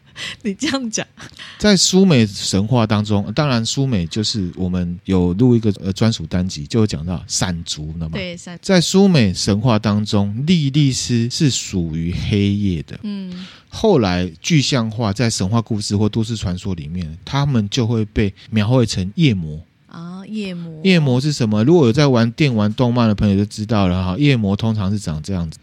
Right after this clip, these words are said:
Speaker 2: 就是有脚，
Speaker 1: 很性感啊，
Speaker 2: 然后很性感，
Speaker 1: 很美啊。
Speaker 2: 像，像这个，而且他的身体通常下面就是有蹄，就是邪恶的。
Speaker 1: 呃。
Speaker 2: 然后呢，他们就是跟性相关的，而且他们的个性呢，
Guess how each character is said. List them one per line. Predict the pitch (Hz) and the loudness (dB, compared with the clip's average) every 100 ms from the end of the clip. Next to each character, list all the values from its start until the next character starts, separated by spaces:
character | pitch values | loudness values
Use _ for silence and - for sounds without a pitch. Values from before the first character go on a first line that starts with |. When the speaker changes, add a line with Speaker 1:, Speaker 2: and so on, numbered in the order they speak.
| - | -6
Speaker 2:
就 | 143 | -2
是 | 147 | 0
有 | 117 110 | 2 2
脚， | - 95 69 - - | 0 -4 -4 -12 -14
Speaker 1:
很 | - | -6
性 | |
感 | 95 | 0
啊， | 131 | 0
Speaker 2:
然 | |
后 | |
很 | 220 - 110 | 2 2 4
性 | - 151 117 | 4 2 0
感， | 101 73 67 - | -4 -8 -12 -16
Speaker 1:
很 | - 202 170 | -6 0 2
美 | 214 175 | 2 0
啊。 | 170 | 0
Speaker 2:
像， | 190 | 2
像 | 156 | 2
这 | 185 | 0
个， | - 139 87 _ _ _ - - _ _ | 2 0 0 _ _ _ -20 -20 _ _
而 | 156 | 0
且 | 180 | 4
他 | 147 156 | 4 4
的 | 156 | 2
身 | 139 139 | 2 0
体 | 139 104 | 0 -4
通 | 87 117 | -4 -4
常 | 120 95 | -2 0
下 | 95 - 127 110 | 0 2 0 0
面 | 120 101 | -2 -2
就 | 107 | -2
是 | 107 113 | -2 -2
有 | 87 80 | -2 -2
蹄， | - - 80 | -4 -4 -6
就 | 82 120 | -6 -6
是 | 120 | -2
邪 | 117 - 87 95 | -2 0 -2 -2
恶 | 101 | -4
的。 | 82 71 _ | -6 -12 _
Speaker 1:
呃。 | - - | -20 -10
Speaker 2:
然 | 123 143 | 0 4
后 | 180 | 6
呢， | 151 135 | 4 2
他 | 135 156 | 2 0
们 | 147 | 2
就 | 139 135 | 2 2
是 | - 143 | 2 -2
跟 | 117 123 | 0 0
性 | 127 - 135 | 2 2 0
相 | 104 101 95 | -4 -4 -6
关 | 92 85 | -6 -8
的， | 82 - _ - | -10 -16 _ -6
而 | 139 | 0
且 | 147 | 2
他 | 107 135 | 0 -2
们 | 139 131 | -2 0
的 | 117 | -2
个 | - 135 107 | 0 0 2
性 | - 110 87 | 0 -2 -4
呢， | 78 | -6